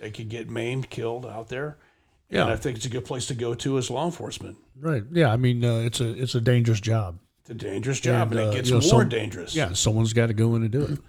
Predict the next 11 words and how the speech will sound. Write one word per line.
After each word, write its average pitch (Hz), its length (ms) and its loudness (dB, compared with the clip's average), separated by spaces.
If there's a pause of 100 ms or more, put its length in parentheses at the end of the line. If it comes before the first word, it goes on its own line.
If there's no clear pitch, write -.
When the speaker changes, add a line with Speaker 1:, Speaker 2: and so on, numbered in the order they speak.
(140)
Speaker 2:
right? 113 120 -8 (320)
Speaker 1:
Yeah, 151 220 -6
and 107 160 -10
so - 120 -4
you, 123 360 -6
you, 120 300 -6
Speaker 2:
And 120 160 4
we 247 140 4
Speaker 1:
uh, - 40 2
Speaker 2:
expect - 480 0
that. 82 220 -8